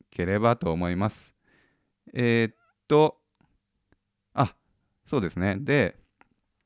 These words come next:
あの、一人で、こう、ずっとやっていくのは大変だなと思いまして、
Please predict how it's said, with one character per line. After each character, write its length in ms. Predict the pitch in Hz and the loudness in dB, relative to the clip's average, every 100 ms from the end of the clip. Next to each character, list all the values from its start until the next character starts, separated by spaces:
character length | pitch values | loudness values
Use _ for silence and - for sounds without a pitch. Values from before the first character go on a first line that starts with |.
| - - _ _ _ _ _ | -20 -20 _ _ _ _ _
あ 220 | 110 101 | 0 2
の、 460 | 101 92 87 85 82 | 2 0 -2 -6 -8
一 400 | - - 156 160 | -12 -6 -2 0
人 440 | 156 139 120 104 - _ _ - _ _ _ - | 0 0 0 -2 -8 _ _ -20 _ _ _ -10
で、 400 | 113 143 147 _ _ _ - - | 2 4 4 _ _ _ -20 -8
こ 280 | 123 113 | 0 0
う、 40 | 113 | 0
ず 140 | 113 | -2
っ 40 | 123 | -6
と 240 | - 165 | -4 -2
や 100 | 165 | -2
っ 20 | |
て 220 | - - | -2 -6
い 60 | 160 | -4
く 80 | 170 | -2
の 80 | 113 | -2
は 60 | |
大 200 | 104 104 | -2 -2
変 580 | 110 107 110 110 107 107 _ _ _ _ _ _ _ _ _ _ _ _ - | -2 -4 -4 -4 -6 -8 _ _ _ _ _ _ _ _ _ _ _ _ -12
だ 140 | - 107 | -2 0
な 180 | 117 117 | 2 0
と 100 | 92 | 0
思 140 | 87 | -2
い 40 | |
ま 140 | 92 95 | -2 -4
し 180 | - - | -8 -10
て、 400 | - 113 85 | 0 2 0